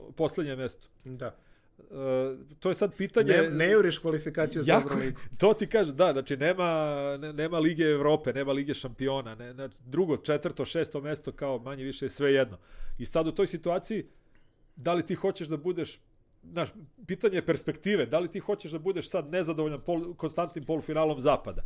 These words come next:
Speaker 2: Pa pazi, pers-
Speaker 1: Ok, post-, sportski je, ljudski je težiti većem i višem.
Speaker 2: Jest.
Speaker 1: Ali kad pogledaš da si ti opet na jednom, ti si možda, znači, ti si drugi ešalon, ti, znači, ti nisi elitni, nisi Lakersi, nisi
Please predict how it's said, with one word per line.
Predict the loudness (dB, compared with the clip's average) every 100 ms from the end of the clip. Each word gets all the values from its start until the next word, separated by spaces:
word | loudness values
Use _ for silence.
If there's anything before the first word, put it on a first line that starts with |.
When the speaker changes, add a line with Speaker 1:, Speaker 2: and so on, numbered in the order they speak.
| -4 -8 -12 -14 -16 -18 -20 -18
Speaker 2:
Pa | -2
pazi, | 0 0 4
pers- | 4
Speaker 1:
Ok, | 6 6 6 2
post-, | 0 -2 -8
sportski | -8 2 6 6 4 0
je, |
ljudski | 0 -2 0
je | 0
težiti | 2 0 -2 -4 -6 -6 -12 -16 -16
većem | -2 6 6 6 -4
i | -2
višem. | 0 0 -2 -8
Speaker 2:
Jest. | -8 -8 -10 -18 -20 -20 -14
Speaker 1:
Ali | -8 -6
kad | -6 -2
pogledaš | 2 4 4 2
da | -2
si | -6 -8
ti | -2 0
opet | 0 -4 -6
na | -8 -4
jednom, | -2 -4 -8 -14 _ _ -14
ti | -10
si | -6 -2
možda, | 0 0 0
znači, | -2 -4 -4
ti | -4
si | -4 0
drugi | 0 2 2
ešalon, | 4 4 2
ti, | 0
znači, | -6 -6
ti | -6 -6
nisi | -2 4
elitni, | 6 6 2 -2 -4 -6 -20 -20 -10
nisi | -8 -4 -2
Lakersi, | -2 -2 -4 -6 -8
nisi | -8 -8 -8 -8 -10